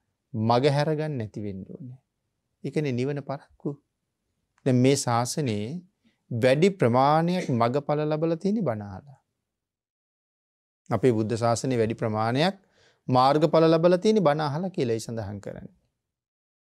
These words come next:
හැබැයි එහෙම මගඵල ලබන්ඩ මෙන්න මේ කියන විදිහට බණ අහන්න ඕනේ. කොයි විදිහටද?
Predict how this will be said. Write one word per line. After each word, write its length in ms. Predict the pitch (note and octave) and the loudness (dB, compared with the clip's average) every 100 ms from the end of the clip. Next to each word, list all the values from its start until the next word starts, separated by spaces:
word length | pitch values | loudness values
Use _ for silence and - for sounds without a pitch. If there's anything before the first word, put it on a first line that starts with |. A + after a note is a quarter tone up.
| _ _ _ _ _ _ _ F3 | _ _ _ _ _ _ _ 2
හැබැයි 260 | G3 G#3 C#3 | 4 4 4
එහෙම 280 | C#3+ G#3+ A3 | 4 4 4
මගඵල 580 | C#3+ B2 D3 F#3 G#3 G#3 | 4 2 2 2 2 4
ලබන්ඩ 560 | D#3+ A#2 A#2+ D3+ D3 A#2 G#2+ A2 - _ _ | 4 2 0 -2 0 2 2 0 -10 _ _
මෙන්න 320 | C#3+ D#3+ G#3+ A#3+ F3 | 2 4 6 6 4
මේ 260 | C3+ F3 F#3+ | 2 2 0
කියන 360 | F3 D3+ G3 F#3 | 2 2 4 2
විදිහට 440 | C3 D#3 F3+ G#3 | 0 -2 0 0
බණ 240 | G3+ F#3+ E3+ | 0 -2 -4
අහන්න 280 | G2+ G2+ G2 | -6 -6 -8
ඕනේ. 340 | - - C#3+ E3 _ _ _ _ _ _ _ _ _ _ _ _ _ _ _ _ _ _ - | -12 -14 -18 -20 _ _ _ _ _ _ _ _ _ _ _ _ _ _ _ _ _ _ -6
කොයි 160 | A#2+ A2+ | -2 0
විදිහටද? 440 | G#2+ G#2+ G#2+ G#2+ | -2 -4 -4 -8